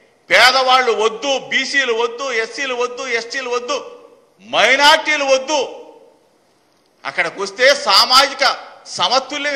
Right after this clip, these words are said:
ఏర్పడుద్ది, మా పెత్తందారుల పక్కన అసలు బీసీలు వద్దు, ఎస్సీలు వద్దు, ఎస్టీలు వద్దు,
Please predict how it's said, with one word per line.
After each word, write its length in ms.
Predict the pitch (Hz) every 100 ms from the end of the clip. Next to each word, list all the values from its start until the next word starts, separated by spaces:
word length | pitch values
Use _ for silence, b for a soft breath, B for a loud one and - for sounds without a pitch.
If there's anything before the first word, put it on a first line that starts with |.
| 262
ఏర్పడుద్ది, 540 | 247 254 247 254 277 262 - - - 170
మా 80 | 185 185
పెత్తందారుల 640 | 185 - 269 269 277 254 - - - _ _ _ _
పక్కన 360 | 151 - 226 233 214 - - 147
అసలు 180 | 165 156 -
బీసీలు 380 | 208 233 240 220
వద్దు, 140 | 196 190
ఎస్సీలు 300 | 170 214 196 185
వద్దు, 260 | - 165 165
ఎస్టీలు 260 | 156 170 175
వద్దు, 120 | 160